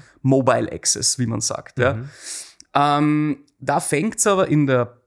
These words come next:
Speaker 1: Praxis eben schon wieder damit an, gut, ein Smartphone hat fast, fast jeder Reisende heutzutage, ja,
Speaker 2: Mhm.
Speaker 1: aber schon mal nicht jeder, ja.
Speaker 2: Mhm.
Speaker 1: Ältere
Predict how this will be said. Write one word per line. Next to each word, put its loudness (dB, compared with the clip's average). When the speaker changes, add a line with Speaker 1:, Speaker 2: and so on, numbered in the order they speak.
Speaker 1:
Praxis -2
eben 2
schon -2
wieder -2
damit -2
an, -2
gut, -6
ein -2
Smartphone -4
hat -8
fast, -10
fast -2
jeder -4
Reisende -6
heutzutage, -8
ja, 4
Speaker 2:
Mhm. -8
Speaker 1:
aber 0
schon -4
mal -4
nicht -6
jeder, 0
ja. 0
Speaker 2:
Mhm. -6
Speaker 1:
Ältere -2